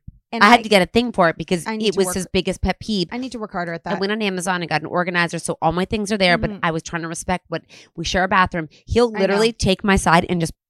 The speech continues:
Speaker 2: pull it all over.
Speaker 1: I go like this. He goes, "Where's the thing?" I go, "On your si-, on your sink, on your side." He goes, "I'm sorry, which one is my sink?"
Speaker 2: Yeah. No, no. He,
Speaker 1: 'Cause
Speaker 2: we,
Speaker 1: your shit is
Speaker 2: we,
Speaker 1: everywhere.
Speaker 2: we have sides. And also last night I went to pee and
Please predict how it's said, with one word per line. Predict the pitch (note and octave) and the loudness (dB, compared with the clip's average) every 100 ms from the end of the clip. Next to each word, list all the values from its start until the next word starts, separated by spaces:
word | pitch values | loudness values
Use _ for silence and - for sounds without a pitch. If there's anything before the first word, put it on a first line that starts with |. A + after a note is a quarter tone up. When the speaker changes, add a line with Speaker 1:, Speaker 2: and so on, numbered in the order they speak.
| _ | _
Speaker 2:
pull | - F#3+ F#3 | 0 0 0
it | - | 0
all | D#3 F3 F#3+ | 6 6 6
over. | F#3+ F3+ F#3 | 2 0 -2
Speaker 1:
I | - | -4
go | A3+ | -2
like | C4+ C4+ | -2 -2
this. | C4+ B3+ - _ _ _ - | -6 -6 -12 _ _ _ -8
He | |
goes, | B3+ C4+ G#3+ | -6 -6 -6
"Where's | D4 D#4+ | -8 -8
the | - | -8
thing?" | - D#4 | -8 -6
I | C#4 | -6
go, | A#3 A#3 - _ _ _ _ _ | -4 -6 -8 _ _ _ _ _
"On | B3+ B3 | -4 -2
your | D4 F#4+ | -4 -6
si-, | - - | -8 -6
on | A#3 A#3 G#3 | -6 -6 -10
your | G3+ D4+ | -12 -10
sink, | F#4 - F#3+ G3+ | -8 -8 -8 -8
on | A3 | -6
your | E4+ | -8
side." | - G3 | -6 -6
He | F#3+ | -6
goes, | - - _ _ _ _ - | -10 -14 _ _ _ _ -12
"I'm | A3 | -10
sorry, | - A3+ F#3+ | -8 -6 -6
which | F3+ G#3 - | -6 -8 -8
one | C4 C4 | -8 -10
is | B3 | -8
my | C4+ | -10
sink?" | C4+ - - _ | -10 -12 -16 _
Speaker 2:
Yeah. | A3 F#3+ - - | -2 -2 -2 0
No, | F#3 | 2
no. | E3+ D3 | 4 2
He, | |
Speaker 1:
'Cause | - D#3+ | 0 2
Speaker 2:
we, | |
Speaker 1:
your | F3+ | 2
shit | - - D4 B3+ | 2 -4 -4 2
is | F#3+ | 4
Speaker 2:
we, | |
Speaker 1:
everywhere. | F#3+ F3 F3 | 6 4 0
Speaker 2:
we | F3 F3 | 0 2
have | E3+ - | 2 2
sides. | - B2+ - - - | -4 -6 -10 -20 -6
And | G#3 - | -6 -2
also | F3 - D#3 | -4 -2 -2
last | D#3 D#3+ - E3 | 0 0 0 -2
night | C3+ F3+ - - - - | -4 -4 -10 -20 -16 -8
I | |
went | E3 D#3+ | -6 -6
to | - | -8
pee | - D3+ - - _ - _ - | -6 -6 -8 -14 _ -20 _ -2
and | F#3 E3+ | 0 0